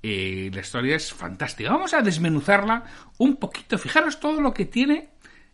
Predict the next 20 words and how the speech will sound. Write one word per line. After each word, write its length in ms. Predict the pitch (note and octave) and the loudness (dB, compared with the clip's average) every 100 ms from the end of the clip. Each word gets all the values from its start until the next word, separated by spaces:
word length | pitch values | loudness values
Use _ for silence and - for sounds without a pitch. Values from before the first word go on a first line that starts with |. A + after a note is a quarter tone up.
| - | -4
esta 240 | G#3 - | -4 -2
historia. 220 | F#3 A3+ | 2 2
Sí, 120 | - | 4
que 100 | A3 | 0
parece 280 | - F3 B3+ | 4 4 4
una 120 | C#4+ A#3 | 2 0
historia 880 | - G#3+ A#3 A#3 A#3 A3 E3+ B2+ G#2 | 2 2 6 8 8 6 4 2 0
simple, 460 | - F3 C3 G#2+ | 2 0 0 -4
parece 380 | F2 F#2+ G2 D#3 | -2 -4 0 2
un 160 | G#3+ C#3 | 2 4
cuento, 380 | D#3 D#3 B2 | 2 2 -2
parece 300 | F2+ G2 A2+ | -2 -4 0
un 120 | A#3 A3 | 0 2
relato. 540 | A#2 D3+ D#3 - - - - - - _ | 4 4 4 -2 -8 -20 -20 -20 -20 _
Pero 640 | A2 G2+ F#2+ F#2 F2+ F2 | -4 -2 -2 -6 -6 -8
Paco 240 | - F#2+ C3+ | -10 -4 0
Muro 720 | A#2 C3 E3 E3 A2+ F2+ D2+ - _ _ _ - | 4 4 4 2 0 -2 -8 -18 _ _ _ -14
se 80 | |
ha 20 | E2+ | -12
esforzado 540 | - - F3 G#3 - | -10 0 2 2 -2